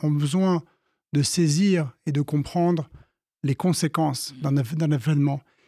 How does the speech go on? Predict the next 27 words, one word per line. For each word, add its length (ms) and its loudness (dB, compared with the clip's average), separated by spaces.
Et 100 2
je 100 2
crois 240 0
qu'il 160 -2
disait, 340 2
et 40 2
là 140 2
je 100 2
parle 220 -2
de 80 2
tête 280 -2
et 60 0
je 80 2
peux 120 -2
me 80 2
tromper, 300 -2
mais 140 2
je 80 2
crois 220 -2
qu'il 200 -2
faisait 200 2
entre 340 0
autres, 180 -2
quand 220 -4
il 20 -2
disait 240 0
ça, 340 -2